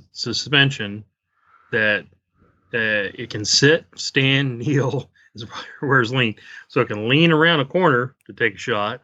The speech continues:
It can give itself a lower profile. It's like, "Ooh, we're behind a wall, but they still could get a shot at us. So let's go ahead and lower down." And if there's a bunch of rocks or something, you know, that are gonna hit the bottom, that it can raise up and drive over 'em. And the whole kneeling, you know,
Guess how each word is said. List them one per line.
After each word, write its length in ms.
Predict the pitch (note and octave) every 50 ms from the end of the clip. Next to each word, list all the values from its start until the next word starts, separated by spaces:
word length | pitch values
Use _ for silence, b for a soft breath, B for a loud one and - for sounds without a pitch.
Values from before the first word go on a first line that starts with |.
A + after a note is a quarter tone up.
| _
It 100 | - A#2+
can 140 | - B2 A2+
give 160 | A#2 D3+ D3+
itself 320 | D3 C#3+ - D3+ C#3+ C3+ C3+
a 40 |
lower 320 | A#2+ A2+ B2 C#3+ D3+ C3+ A#2
profile. 600 | A#2 - D#3 E3 D#3 - A#2 A2 A2+ A2+ A2 A2
It's 140 | G#2+ - -
like, 180 | A2+ G#2+ - -
"Ooh, 160 | F#3 G#3 E3
we're 200 | A2+ A2 A2 A#2+
behind 300 | B2+ C3 B2+ C#3 C#3 C3
a 40 | A2+
wall, 300 | A#2+ C3+ D3 C3 A#2+ A#2
but 200 | A#2 B2+ A#2+ - _ _ _ _
they 140 | B2 A#2 A2+
still 320 | - - _ - C3+ B2+
could 160 | - - A#2
get 140 | A#2 C3+ A#2+
a 40 | G#2
shot 340 | - - - C#3+ C#3 C3+ A#2
at 160 | A2 G#2 G#2
us. 120 | G#2+ -
So 120 | - - A#2+
let's 120 | A#2 -
go 160 | - - B2+
ahead 100 | A#2+ A#2
and 100 | G#2+ G2+
lower 240 | A2 A#2+ A#2 A2 G#2
down." 420 | G#2+ A2+ A2+ G#2 G2 F#2 G2+ A2+ _ _ _
And 400 | C3+ C3 A#2+ A#2+ A#2 A2+ A2 - - _ _
if 120 | C3 A#2
there's 200 | - B2+ A2 G2+
a 100 | A#2+ - _ _ _ - _ _ -
bunch 260 | B2 C#3 D3 C#3+ -
of 80 | A2+
rocks 640 | G#2+ G#2 G#2+ A2+ B2 C3+ D3 E3+ _ - - - - _ _ _ _ _ _ _
or 100 | - A#2+
something, 540 | A2+ - C#3+ C#3+ C#3 C#3+ C#3+ C#3+ C#3+ C#3 C3 -
you 100 | A#2+ A#2
know, 140 | A#2+ A#2 A2+
that 140 | A2 G#2+ A2
are 80 | G#2+
gonna 220 | G#2 G#2+ G#2+ G#2 G2+
hit 160 | A#2 C#3+ C#3
the 80 | -
bottom, 420 | G2+ G#2 A#2+ A#2+ B2+ C3+ C#3+ C#3+ C#3 B B B B B B B B B B _
that 140 | C3+ B2 A#2
it 60 | A2+
can 160 | A2+ A#2 G#2+
raise 300 | G#2+ A2+ A#2+ B2+ A#2+ A2+
up 160 | B2 C3 B2
and 100 | - G#2
drive 280 | G2 A#2 A#2 A2+ A2+ A2+
over 300 | A#2+ B2+ B2+ B2+ B2+ B2+
'em. 120 | C3 B2+ _ _ -
And 160 | F3 D3 C3
the 40 | A#2+
whole 240 | A#2+ E3 E3 D3 B2+
kneeling, 640 | B2 B2 C3 C#3+ D3 D3 D3 D3 D3+ D3+ D#3 C#3+ C#3 _ _
you 100 | C3+ B2
know, 220 | A#2 A2+ A#2 A#2